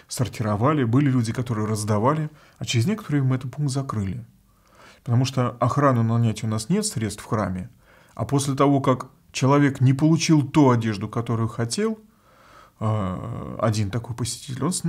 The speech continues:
с ножом бегал по храму за пожилыми работницами свечного ящика. И мы поняли, что мы этого не можем сделать. Но кому-то мы можем помочь.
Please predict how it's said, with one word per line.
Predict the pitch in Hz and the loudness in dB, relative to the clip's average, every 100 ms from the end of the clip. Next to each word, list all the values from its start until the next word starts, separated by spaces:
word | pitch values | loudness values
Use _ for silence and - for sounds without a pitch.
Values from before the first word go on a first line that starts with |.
| - 117 | -6 -8
с | - | 0
ножом | 127 131 113 180 202 | 6 6 6 4 4
бегал | 127 147 156 | 2 2 0
по | 147 147 | 0 0
храму | 123 110 95 104 147 _ _ _ _ _ _ _ _ | 0 0 0 -4 -10 _ _ _ _ _ _ _ _
за | 117 110 143 | -6 -2 -2
пожилыми | - 107 107 151 156 | 0 0 2 0 2
работницами | 117 117 120 113 - 107 | 0 -2 -4 -6 -6 -8
свечного | - 110 123 127 | -8 -8 -6 -4
ящика. | 107 - - - - _ _ _ _ _ _ _ _ _ | -4 -6 -10 -14 -18 _ _ _ _ _ _ _ _ _
И | 117 | 0
мы | 117 226 190 | 0 0 -4
поняли, | 135 143 143 | -4 -2 -2
что | - 123 | -2 0
мы | 151 | 0
этого | 156 156 | -2 2
не | 175 | 2
можем | 151 101 95 | 2 2 -2
сделать. | 92 - 127 - - - - - | -6 -12 -14 -18 -20 -20 -8 0
Но | 120 | 2
кому-то | 147 156 214 190 | 6 4 4 4
мы | 151 147 | 4 4
можем | 156 151 | 2 0
помочь. | 147 151 131 92 - | 0 0 0 -2 -8